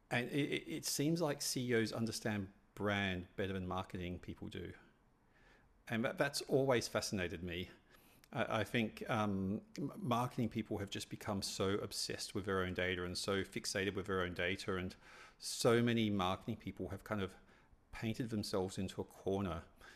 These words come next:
and, and they, they, they've trained their, their teams, and they've trained their C F Os especially, that marketing's just become this slot machine where you insert one dollar and you get eight dollars back within thirty days. And that's all marketing is. And if that's all marketing is, it's not really a job I want,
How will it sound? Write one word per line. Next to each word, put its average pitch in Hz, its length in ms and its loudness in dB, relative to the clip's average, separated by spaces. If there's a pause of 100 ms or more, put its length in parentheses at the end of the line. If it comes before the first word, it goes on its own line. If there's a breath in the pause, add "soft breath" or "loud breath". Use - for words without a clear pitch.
(140 soft breath)
and, 104 180 0
and 110 120 0
they, 107 200 4
they, 107 140 4
they've 101 280 0
trained 110 800 2 (320)
their, 101 200 2
their 104 200 2
teams, 101 480 0
and 92 80 -2
they've 95 160 -2
trained 131 300 0
their 90 80 2
C - 240 0
F - 140 -4
Os 98 180 2
especially, 95 640 0 (380 soft breath)
that 113 180 -2
marketing's 110 420 2
just - 200 -6
become 101 240 -4
this 95 120 -4
slot - 300 -2
machine 98 380 -2
where 95 100 0
you 95 140 -2
insert 107 420 0
one 98 220 0
dollar 95 260 2
and 107 180 0
you 92 60 -2
get 107 180 2
eight 113 160 4
dollars 98 280 0
back - 240 -2
within 95 200 -4
thirty 92 280 -2
days. 92 340 2
And 120 160 -2
that's - 160 -2
all 143 80 4
marketing 101 440 0
is. 101 320 -2 (680 soft breath)
And 113 440 2
if 135 120 0
that's 165 220 -4
all 131 80 4
marketing 98 380 -2
is, 113 100 -2
it's - 140 -4
not - 100 -2
really 101 180 -2
a 90 40 -4
job 85 220 -4
I 82 100 -2
want, 87 440 -2